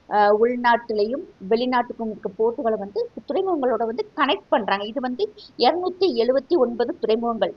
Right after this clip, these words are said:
ஃபர்ஸ்ட் இந்த டிஜிட்டலாகவும் புதிய ஏர்போர்ட் வந்து இருநூத்தி முப்பத்தி நாலு நம்பர்ஸும்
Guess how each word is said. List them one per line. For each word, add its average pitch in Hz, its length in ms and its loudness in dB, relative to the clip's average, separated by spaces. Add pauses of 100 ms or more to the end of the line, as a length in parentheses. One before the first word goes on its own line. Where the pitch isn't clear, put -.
(100)
ஃபர்ஸ்ட் 233 280 2
இந்த 247 140 0
டிஜிட்டலாகவும் 240 840 -2 (120)
புதிய 262 280 -2 (160)
ஏர்போர்ட் 240 440 4
வந்து 214 400 -4 (340)
இருநூத்தி 381 520 4
முப்பத்தி - 380 -2
நாலு 233 280 4
நம்பர்ஸும் 233 680 2